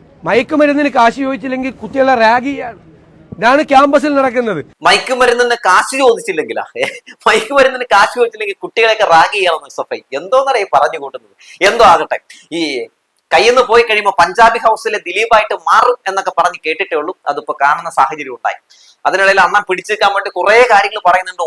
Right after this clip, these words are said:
Speaker 2: ഓടിപ്പോകാൻ വേണ്ടി ശ്രമം നടത്തുന്നുണ്ട്, മാധ്യമങ്ങൾ വിടുന്നില്ല. ഞങ്ങൾ സഭയിൽ ഈ കാര്യമൊക്കെ ഉന്നയിച്ചിട്ടുണ്ട്. ഒരു സത്യം പറയട്ടെ, ഇവിടെ എൻഫോഴ്സ് സംവിധാനം ഒന്നും ശരിയല്ല, ഏഹ്,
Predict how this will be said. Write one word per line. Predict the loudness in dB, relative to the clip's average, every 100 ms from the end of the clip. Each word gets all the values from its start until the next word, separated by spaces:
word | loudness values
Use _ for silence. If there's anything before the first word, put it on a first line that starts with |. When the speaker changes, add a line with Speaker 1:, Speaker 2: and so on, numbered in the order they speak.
| -2
Speaker 2:
ഓടിപ്പോകാൻ | -2 0 -2 -2 -4
വേണ്ടി | -10
ശ്രമം | -8 -6 -2
നടത്തുന്നുണ്ട്, | -2 -2 -8 -4 0
മാധ്യമങ്ങൾ | 0 0 -6 -4 -6
വിടുന്നില്ല. | -6 -6 -8 -12 _ _ _ _ -2
ഞങ്ങൾ | 2 2
സഭയിൽ | 4 4 4 0
ഈ | 0
കാര്യമൊക്കെ | 4 4 4
ഉന്നയിച്ചിട്ടുണ്ട്. | 0 0 -2 -2 -6 -8 -12 -12 -2
ഒരു | 0
സത്യം | 0 0 0
പറയട്ടെ, | 2 2 2
ഇവിടെ | 2 2
എൻഫോഴ്സ് | 0 2 2
സംവിധാനം | 2 4 2 2
ഒന്നും | -4 -6
ശരിയല്ല, | -2 2 2 2 -2 _ -12 -2
ഏഹ്, | -2 -2